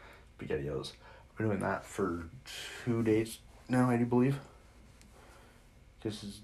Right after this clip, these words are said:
day five. Yes. Um, I think I started day, the seventy-two hour mark, and then day four and day five, which is today,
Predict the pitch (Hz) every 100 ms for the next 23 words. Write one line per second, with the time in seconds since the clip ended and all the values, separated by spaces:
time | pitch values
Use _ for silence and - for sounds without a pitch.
0 | - 101 98 - - - - - 95 95
1 | 98 98 95 - - - - - - -
2 | 120 113 117 90 - - - - - -
3 | - - - - 95 90 92 90 82 120
4 | 110 101 - 95 92 85 90 90 90 90
5 | - - - 104 - 104 104 123 101 92
6 | 87 - - - - - - 101 92 90
7 | 87 85 87 85 85 - 98 87 76 90
8 | 85 82 82 - 90 85 82 - - -
9 | - - - - 90 87 90 92 85 82